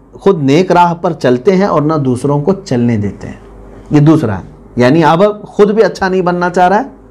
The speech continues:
और दूसरे को भी चलने नहीं दे रहा है। मुझे नमाज नहीं जाना है तो दूसरे को क्यों जाने दूँ? माअज़ल्लाहि रब्बिल आलमीन। अगर ये दर्जा आया है तो ये कौम की हिलाकत,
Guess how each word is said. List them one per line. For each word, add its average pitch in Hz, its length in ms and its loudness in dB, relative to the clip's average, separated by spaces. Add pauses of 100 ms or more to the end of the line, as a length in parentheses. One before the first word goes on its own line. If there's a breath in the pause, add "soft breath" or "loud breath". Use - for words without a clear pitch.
(640)
और 127 160 -2
दूसरे 131 380 2
को 156 120 0
भी 170 120 0
चलने 123 320 0
नहीं 107 180 0
दे 98 120 -6
रहा 101 100 -12
है। 104 100 -18 (580)
मुझे 147 180 2
नमाज 139 460 0
नहीं 139 180 0
जाना 180 260 0
है 160 140 2
तो 135 120 0
दूसरे 117 300 0
को 170 160 0
क्यों 190 160 2
जाने 175 280 0
दूँ? 151 120 -4 (160)
माअज़ल्लाहि 113 600 -2
रब्बिल 101 280 -8
आलमीन। - 300 -14 (920)
अगर 127 240 2
ये 131 180 4
दर्जा 147 360 2
आया 151 240 0
है 147 120 4
तो 143 120 0
ये 123 80 2
कौम 135 320 0
की 123 160 -2
हिलाकत, 110 460 0